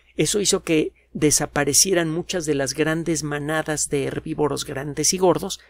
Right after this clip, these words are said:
que es lo que comían los osos gigantes y los leones, eh, cavernarios.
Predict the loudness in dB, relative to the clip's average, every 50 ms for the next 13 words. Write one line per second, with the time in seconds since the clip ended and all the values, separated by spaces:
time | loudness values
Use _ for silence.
0 | _ _ _ _ _ _ -4 -2 -2 -2 -2 -4 -6 -6 -6 -6 -2 0 0 0
1 | 0 -2 -4 -4 -4 -6 -8 -8 -8 -10 -10 -10 -10 -12 -12 -10 -8 -8 -6 -6
2 | -6 -8 -8 -8 -8 -8 -8 -8 -10 -10 -10 -10 -8 -8 -8 -8 -8 -10 -12 -14
3 | _ _ _ _ _ _ _ _ -10 -8 -8 -10 -6 -6 -4 -4 -4 -6 -6 -10
4 | -12 -16 -18 -18 -16 -16 -18 -18